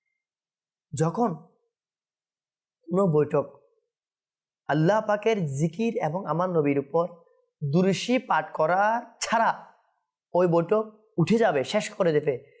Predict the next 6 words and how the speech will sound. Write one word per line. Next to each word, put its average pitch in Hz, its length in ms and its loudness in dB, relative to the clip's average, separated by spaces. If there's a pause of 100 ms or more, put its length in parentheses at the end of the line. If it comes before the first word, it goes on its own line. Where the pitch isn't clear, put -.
(340)
কিয়ামতের 208 460 2
দিন 233 260 2
ওই 185 180 4
ব-, 160 280 2
বৈঠকটা 214 720 0 (720)
তারা 190 540 0